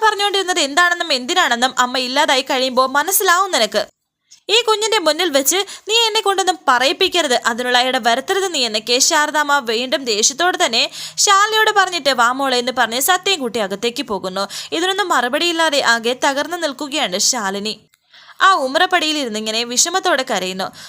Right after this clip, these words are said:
ഗോപാലകൃഷ്ണൻ അരികിൽ തന്നെയുണ്ട്. "മോളെ" എന്ന് സ്നേഹത്തോടെ വിളിക്കുന്നു.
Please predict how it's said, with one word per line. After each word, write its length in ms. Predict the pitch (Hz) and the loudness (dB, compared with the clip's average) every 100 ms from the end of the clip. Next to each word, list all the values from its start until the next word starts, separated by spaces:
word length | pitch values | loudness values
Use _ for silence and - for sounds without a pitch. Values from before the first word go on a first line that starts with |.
| - | -10
ഗോപാലകൃഷ്ണൻ 720 | 247 370 392 403 415 370 359 | 0 2 4 2 0 -2 -2
അരികിൽ 360 | - 262 269 349 311 | -2 -2 -4 -2 -2
തന്നെയുണ്ട്. 460 | 233 214 185 190 | -2 -6 -2 -2
"മോളെ" 300 | - 220 214 | -2 -4 -4
എന്ന് 220 | 254 220 240 | -4 -4 -4
സ്നേഹത്തോടെ 560 | 285 285 330 339 330 | -2 -2 -2 -2 -2
വിളിക്കുന്നു. 460 | 269 196 196 202 | -2 -6 -6 -6